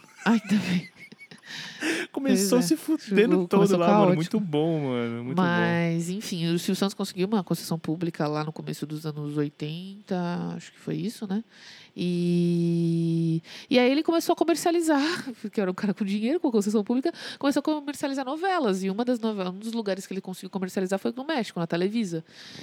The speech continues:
Speaker 2: E aí, existem várias versões. Algumas pessoas dizem que, ah, a Televisa vendeu um grande pacote de coisas, é, pro Silvio Santos e contratualmente ele era obrigado a passar Chaves porque tava nesse pacote.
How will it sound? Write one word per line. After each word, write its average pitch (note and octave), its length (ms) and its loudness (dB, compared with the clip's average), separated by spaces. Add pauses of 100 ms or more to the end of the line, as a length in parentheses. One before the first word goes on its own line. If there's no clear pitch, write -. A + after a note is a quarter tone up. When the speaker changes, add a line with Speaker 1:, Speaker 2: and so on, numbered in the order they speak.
Speaker 2:
E F#3+ 120 2
aí, F#3+ 400 2 (380)
existem E4+ 280 0
várias F4 220 4
versões. A3+ 500 0
Algumas A#3+ 300 2
pessoas B3 260 2
dizem A#3 320 0
que, A#3 420 0 (380)
ah, F#3+ 560 4
a F#3 40 2
Televisa F#3+ 400 2
vendeu F#3 240 2
um F#3 80 -2
grande G3 240 0
pacote F#3 480 2
de F#3 80 -4
coisas, A#3+ 680 0 (600)
é, E3+ 300 4
pro F3 140 -2
Silvio F3 160 -4
Santos F3+ 320 -2
e F3+ 260 -6
contratualmente A3+ 680 0
ele G3 60 2
era F3+ 100 4
obrigado F#3 400 2
a A3+ 40 0
passar F3 240 0
Chaves E3 380 0
porque F3 220 -6
tava E3 180 -2
nesse E3 220 -6
pacote. - 640 -2